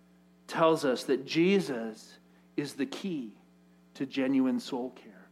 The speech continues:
He doesn't command us using his authority in order to surrender to his demands of obedience. He welcomes us with love and invites us to experience intimacy and care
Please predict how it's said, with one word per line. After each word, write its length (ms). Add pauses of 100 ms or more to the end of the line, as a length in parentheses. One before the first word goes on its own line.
(360)
He 140
doesn't 340
command 560
us 240
using 300
his 180
authority 840 (200)
in 120
order 200
to 140
surrender 840
to 160
his 200
demands 640
of 100
obedience. 720 (180)
He 140
welcomes 560
us 180
with 200
love 480
and 100
invites 460
us 140
to 120
experience 880
intimacy 760 (200)
and 200
care 600